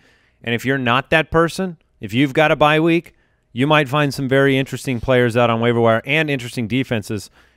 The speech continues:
kickers, that sort of thing. News and Notes is always brought to you by the Sleeper app. We're gonna get into the Thursday night preview. Before we do that, I wanna thank today's sponsor, keeping the lights on, keeping this show going. It's our good friends at Sonos.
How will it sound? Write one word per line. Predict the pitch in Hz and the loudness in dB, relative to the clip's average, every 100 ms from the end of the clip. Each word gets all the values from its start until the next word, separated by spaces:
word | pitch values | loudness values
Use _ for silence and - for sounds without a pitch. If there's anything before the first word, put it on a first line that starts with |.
| _ | _
kickers, | 139 127 107 | -6 -4 -2
that | 95 113 | -2 -2
sort | - 107 | -2 -4
of | 101 | -4
thing. | 98 90 - _ _ _ - | -6 -6 -12 _ _ _ 2
News | 202 214 | 4 4
and | 214 | 4
Notes | 208 185 | 4 4
is | 196 | 4
always | 190 185 | 4 6
brought | 190 190 | 4 4
to | 190 | 2
you | |
by | 180 | 2
the | 170 160 | 2 0
Sleeper | - 190 208 208 190 - | -2 -2 0 2 2 2
app. | 160 185 175 - | 0 4 4 4
We're | 170 | 0
gonna | 226 | 2
get | 247 | 2
into | 240 202 | 4 4
the | 160 | 2
Thursday | - 190 208 226 233 220 | 2 4 6 4 2 2
night | 185 170 170 180 - _ _ _ | 2 0 0 0 -4 _ _ _
preview. | 190 196 170 175 | 4 4 4 2
Before | 151 190 208 | 0 2 4
we | 233 | 4
do | 214 214 | 2 4
that, | 208 202 190 | 6 4 2
I | _ _ _ _ | _ _ _ _
wanna | - 165 | -4 0
thank | 214 202 | 2 2
today's | 196 196 185 | 4 4 2
sponsor, | - - 190 190 185 196 190 185 - _ _ _ - | -4 0 4 4 2 4 6 4 -2 _ _ _ -6
keeping | 151 185 | -4 -2
the | 196 | 2
lights | 196 175 175 - | 4 4 2 0
on, | 160 160 | -2 -2
keeping | - 156 170 | -4 -6 -4
this | 170 | -4
show | 151 175 170 | -2 2 2
going. | 160 143 135 131 127 - _ _ _ _ _ _ | 2 2 2 2 -2 -10 _ _ _ _ _ _
It's | - | -4
our | 143 | -2
good | 120 175 147 | 2 0 2
friends | 151 127 120 - _ _ 151 | 2 2 0 -8 _ _ -4
at | 165 - | -4 -4
Sonos. | - - 220 233 113 - - - | -10 2 6 6 4 0 -18 -20